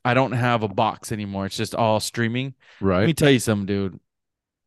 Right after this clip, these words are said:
Speaker 1: Me and the boys are in, I got a lot of group chats.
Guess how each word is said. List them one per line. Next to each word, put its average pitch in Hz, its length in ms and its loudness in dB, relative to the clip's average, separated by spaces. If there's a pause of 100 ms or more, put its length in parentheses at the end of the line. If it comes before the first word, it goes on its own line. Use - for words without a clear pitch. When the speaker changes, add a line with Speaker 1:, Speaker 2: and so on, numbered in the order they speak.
(140)
Speaker 1:
Me 135 200 4
and 175 100 4
the 151 80 4
boys 131 420 6
are 113 180 2
in, 110 340 -6
I 120 140 0
got 131 220 4
a 120 80 2
lot 127 240 4
of 131 100 0
group 117 280 -4
chats. - 560 -8